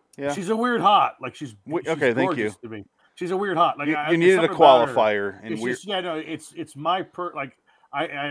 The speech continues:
Speaker 2: I like her personality. I like, I read interviews with her. She's cool.
Speaker 1: She'll blow
Speaker 2: She
Speaker 1: her
Speaker 2: seems
Speaker 1: boyfriend
Speaker 2: like
Speaker 1: on camera. She'll do
Speaker 2: Well,
Speaker 1: anything.
Speaker 2: that she was not pleased with, but she did it. But she's like, "No, fuck you." That was,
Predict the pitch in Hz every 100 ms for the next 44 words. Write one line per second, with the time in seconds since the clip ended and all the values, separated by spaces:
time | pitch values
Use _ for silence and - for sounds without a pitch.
0 | 143 143 147 139 160 147 131 120 147 180
1 | 185 180 135 131 135 156 147 131 135 143
2 | 127 139 151 143 151 156 135 107 _ 147
3 | 147 160 180 196 - 139 120 120 139 139
4 | 104 123 143 139 120 98 123 131 147 160
5 | 175 _ - 277 220 127 165 120 113 180
6 | 196 185 - - 175 151 147 131 139 -
7 | _ 135 131 120 101 98 101 95 - 104
8 | 92 127 110 101 120 110 101 104 - 120
9 | 101 104 95 110 107 95 117 101 - 107
10 | 101 _ _ - 123 120 113 -